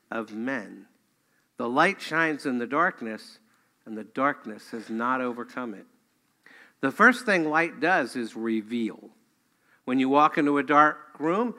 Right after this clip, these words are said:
you turn on the light in order to see. That's what Isaiah prophesied about, uh, in the coming of Jesus. Isaiah nine,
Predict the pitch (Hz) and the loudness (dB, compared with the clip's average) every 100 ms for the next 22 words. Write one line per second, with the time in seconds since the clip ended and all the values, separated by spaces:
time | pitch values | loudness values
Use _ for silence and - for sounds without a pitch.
0 | - - 127 123 - 117 110 120 135 147 | -12 0 2 2 -2 -2 2 2 4 2
1 | 180 190 101 - _ 117 117 120 127 120 | 4 2 0 -10 _ -6 -2 -2 -2 -4
2 | 117 170 127 87 - _ _ _ _ _ | -8 -4 -4 -6 -14 _ _ _ _ _
3 | _ _ _ _ - 156 202 - 185 185 | _ _ _ _ 0 4 4 4 2 2
4 | 151 160 156 190 233 190 - 135 139 - | 6 4 4 2 2 2 2 4 4 2
5 | - 147 143 139 131 135 165 - - _ | -2 0 2 0 4 4 4 0 -18 _
6 | - 156 156 160 - 156 160 165 165 139 | -2 2 2 2 2 4 4 4 0 0
7 | 208 208 131 117 135 131 123 139 135 131 | 0 0 -2 -4 -2 -2 0 0 2 2
8 | 127 135 156 185 | 2 2 0 -2